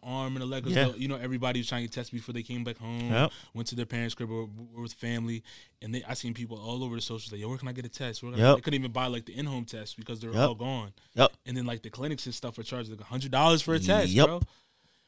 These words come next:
Speaker 2: They're making money off of it.
Speaker 1: It's like, it's like, my thing is, though, if you, if you want, if your goal is to stop the spread of covid nineteen, you know what I'm saying, almost isolated to a point where you can figure out what's going on to help, like, slow down the rapid, like,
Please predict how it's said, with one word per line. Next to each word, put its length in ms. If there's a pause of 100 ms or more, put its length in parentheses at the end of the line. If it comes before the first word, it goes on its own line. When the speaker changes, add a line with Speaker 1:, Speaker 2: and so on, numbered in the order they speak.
(500)
Speaker 2:
They're 80
making 220
money 260
off 180
of 120
it. 40
Speaker 1:
It's 140
like, 140
it's 180
like, 120
my 180
thing 200
is, 160
though, 220
if 140
you, 440
if 200
you 180
want, 380 (240)
if 140
your 140
goal 520
is 180
to 100
stop 320
the 100
spread 580 (340)
of 520
covid 280
nineteen, 600
you 60
know 20
what 60
I'm 60
saying, 380 (360)
almost 300
isolated 400
to 80
a 20
point 200
where 40
you 60
can 160
figure 260
out 120
what's 140
going 180
on 160
to 120 (140)
help, 240
like, 160
slow 240
down 200
the 60
rapid, 320
like, 200